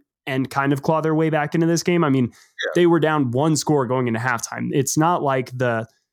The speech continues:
Speaker 1: the early start that the Bengals got on the Falcons totally took them out and they were never able to recover. They were. It's just in the second half, and this is when I talk about kind of the identity of this team being the run game, but there's a secret hidden identity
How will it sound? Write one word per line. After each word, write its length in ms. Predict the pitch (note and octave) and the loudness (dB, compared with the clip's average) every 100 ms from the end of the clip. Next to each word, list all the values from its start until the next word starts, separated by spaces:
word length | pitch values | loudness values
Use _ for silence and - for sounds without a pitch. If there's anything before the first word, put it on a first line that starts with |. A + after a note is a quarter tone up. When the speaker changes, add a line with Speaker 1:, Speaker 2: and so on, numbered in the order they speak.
| _ - | _ -4
Speaker 1:
the 200 | C3 A2+ _ _ _ - | -4 -4 _ _ _ 2
early 320 | E3+ E3+ D3 | 4 4 2
start 380 | B2 D3 C3+ A#2+ | 2 0 0 -2
that 100 | B2 | -6
the 80 | A2+ | -2
Bengals 480 | B2 C3 C3 B2 | -2 0 0 -2
got 200 | - B2+ | 0 0
on 100 | B2 | 0
the 60 | A#2+ | -2
Falcons 480 | B2+ A#2+ A#2 B2+ A#2 | -2 -2 -2 -2 0
totally 400 | E3 E3 D#3 D3 | 2 4 4 2
took 180 | D3+ C3+ | 0 -2
them 140 | A#2+ | -2
out 140 | B2 | 0
and 60 | B2+ | 0
they 60 | B2 | -2
were 100 | B2+ | 0
never 340 | B2 C3+ C3+ | 0 0 0
able 160 | B2+ B2+ | 0 -2
to 100 | A#2 | -2
recover. 380 | A2+ A2+ E3+ C3 | -2 0 2 2
They 200 | C3 E3 | 2 2
were. 400 | C3+ E3+ A2 - _ | 2 0 -2 -8 _
It's 160 | D#3 D3 | -4 0
just 340 | E3 C3+ - _ _ _ _ | 0 0 -2 _ _ _ _
in 180 | F3 E3+ | 2 2
the 80 | C#3 | 2
second 360 | - C#3+ B2+ | 0 -2 -4
half, 300 | B2 E3 C3+ | -2 -2 -2
and 100 | C3+ | -2
this 160 | C#3 C#3+ | 0 -2
is 100 | B2+ | -2
when 120 | C3 | -2
I 60 | A#2 | -2
talk 260 | C#3 C3 | -2 -2
about 240 | - B2 A#2+ | -2 -4 -2
kind 160 | C#3 | -4
of 60 | B2 | -2
the 140 | A#2 | -2
identity 560 | A#2 B2 A#2+ C3+ C3 B2 | -4 -6 -4 -2 -2 -2
of 80 | A#2+ | -2
this 140 | A#2 | -2
team 320 | - D3+ B2 - _ _ | 0 0 -2 -6 _ _
being 240 | - D3 C3 | 0 2 2
the 80 | A#2 | 2
run 200 | C3 C#3+ | 0 2
game, 200 | D#3+ D#3+ | 0 0
but 100 | D3+ | 0
there's 180 | C#3 | -2
a 140 | C3+ C3 | -2 -4
secret 400 | - C4 F3+ C#3 | -2 0 0 2
hidden 240 | G#3+ G3 | 2 2
identity 560 | C3+ B2 B2 B2 B2 | 0 0 -2 -2 -2